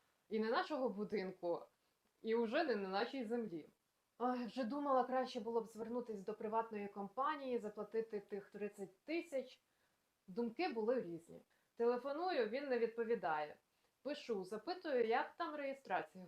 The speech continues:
проходить. А він відповідає на наступний день,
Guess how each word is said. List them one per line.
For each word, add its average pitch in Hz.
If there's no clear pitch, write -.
проходить. 170
А 190
він 311
відповідає 220
на 208
наступний 196
день, 349